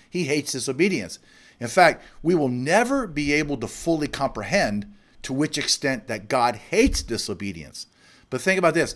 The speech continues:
If a sinner can be sent to hell for eternity, this clearly demonstrates God's full hatred towards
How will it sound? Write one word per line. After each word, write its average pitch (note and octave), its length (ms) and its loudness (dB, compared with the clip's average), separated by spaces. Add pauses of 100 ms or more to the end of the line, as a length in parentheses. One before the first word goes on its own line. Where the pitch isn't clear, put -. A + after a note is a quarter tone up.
(140)
If B2 180 -2
a A2+ 60 -2
sinner A#3 480 0 (180)
can C#3 160 -4
be B2+ 100 -4
sent E3+ 360 -2
to C3+ 100 -4
hell B2 460 0 (220)
for A#2+ 180 -2
eternity, A2 640 0 (220)
this D3+ 440 6
clearly E3+ 1000 -2 (140)
demonstrates A#2 800 -2 (200)
God's B2+ 280 0
full F3+ 720 0 (360)
hatred - 640 10 (340)
towards C3+ 560 0